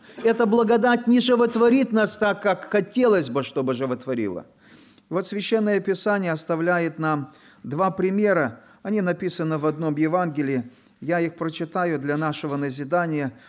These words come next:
чтобы иметь нам образ. Что значит сердце расширенное? И в одном, и в другом случае был Иисус Христос, который говорил слова.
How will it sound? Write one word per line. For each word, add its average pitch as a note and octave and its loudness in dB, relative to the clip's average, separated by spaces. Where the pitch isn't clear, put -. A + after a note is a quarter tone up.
чтобы D#3+ -2
иметь F#3+ -2
нам F3 -4
образ. B2 -2
Что - -2
значит G3 -2
сердце D#3 -4
расширенное? B2 -4
И D#3+ 0
в E3+ 0
одном, A3 2
и G#3+ 2
в F3+ -4
другом F#3+ 0
случае D#3 -4
был F3+ 0
Иисус D3+ -2
Христос, C#3 -6
который C3 -2
говорил A#2+ -4
слова. G#2+ -8